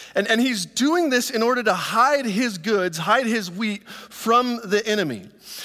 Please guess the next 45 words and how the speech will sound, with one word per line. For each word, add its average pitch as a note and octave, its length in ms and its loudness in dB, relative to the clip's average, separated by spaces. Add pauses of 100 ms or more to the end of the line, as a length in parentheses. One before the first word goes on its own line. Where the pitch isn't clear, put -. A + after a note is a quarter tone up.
(240)
And G3+ 120 2
the G#3 160 0
angel D#4 320 2
of C#4 80 0
the C4 80 -2
Lord A3+ 300 2
shows A#3+ 420 0
up A#3+ 180 0
to A#3 80 -2
him G3+ 60 0
with G3 120 -2
this F3+ 180 -6
really A3+ 220 -4
flattering G3+ 500 0
greeting. D#3 380 -4
Look G#3+ 120 -4
at B3+ 60 -4
this, G#3+ 160 0
in, - 340 -4
uh, D#3+ 100 4
if D#3+ 120 -8
you G3 80 2
have G3 80 2
your G3 120 0
Bibles F#3 280 2
open, D3 140 -4
chapter G#3+ 340 0
six, - 240 -6
verse F#3+ 140 -4
twelve. C#3+ 340 -4 (460)
He A#3 100 0
says, G#3+ 300 0
"The A3+ 100 4
Lord B3 500 2
is B3 240 -4
with A3+ 320 -2
you, G3 160 -4
mighty A3+ 600 0
man G#3+ 420 0
of G3 140 -6
valor." D3 680 -2 (1160)
Isn't F3 160 -2
that E3 140 0
a E3 40 -4
title? F3 460 -6